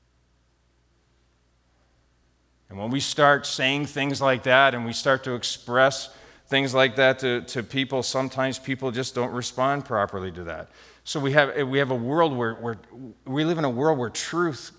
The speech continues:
these worldviews, they collide with one another. We also live in a world that's full of the consequences of sin,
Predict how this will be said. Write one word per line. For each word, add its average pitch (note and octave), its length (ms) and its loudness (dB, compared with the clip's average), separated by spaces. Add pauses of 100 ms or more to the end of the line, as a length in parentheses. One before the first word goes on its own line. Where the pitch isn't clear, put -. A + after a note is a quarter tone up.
(200)
these B2 360 -6
worldviews, C3+ 640 -2
they A2+ 120 -4
collide C#3 640 -2
with A#2+ 180 -6
one A2 180 -4
another. G#2 320 -6 (280)
We C3 80 2
also E3+ 260 4
live D#3 200 2
in D3 60 0
a C#3 60 2
world C3 300 4
that's B2 160 -2
full D#3+ 300 -2
of D#3 80 -2
the C3+ 100 -4
consequences C#3 920 -4
of G2+ 160 -10
sin, E3 440 -8